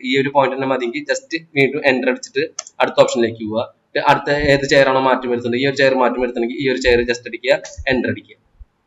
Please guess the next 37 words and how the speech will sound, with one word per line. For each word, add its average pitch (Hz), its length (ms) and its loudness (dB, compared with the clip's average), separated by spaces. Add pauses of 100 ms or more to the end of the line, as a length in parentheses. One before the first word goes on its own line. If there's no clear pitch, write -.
(1080)
ഇനി 143 60 0
ഞാൻ 147 120 4
just 147 260 2
എസ്കേപ്പ് 139 340 2
അടിച്ചു 127 180 0
കൊടുത്താൽ 135 500 -2
നമുക്ക് 139 480 -4 (580)
മുന്നത്തെ 135 320 2
ഓപ്ഷനിലേക്ക് 117 360 0
കിട്ടും. 110 200 -10 (340)
ഇനി 156 60 4
ഞാൻ 170 200 6
റീസെറ്റ് 160 280 4
array 165 180 4
പറഞ്ഞിട്ടുള്ള 139 300 4
ഓപ്ഷൻ 113 160 -2
ഉണ്ട്. 110 100 -4
റീസെറ്റ് 123 320 -2
array 147 180 4
just 143 200 0
ക്ലിക്ക് 135 260 -2
ചെയ്ത് 127 80 0
കൊടുത്താൽ 120 200 0
നമുക്ക് 120 240 -2
പഴയ 123 560 2 (220)
അവസ്ഥയിലേക്ക് 117 460 -2
എത്താൻ 107 220 -6
പറ്റും. - 200 -16 (320)
ഇനി 135 100 4
ഞാൻ 139 140 2
just - 200 -8
ക്ലോസ് 135 260 4
array 131 140 2
കൊടുത്താൽ 139 520 -2
ഈ 139 100 -2
array 120 320 0
ഓപ്ഷൻസ് 120 360 -2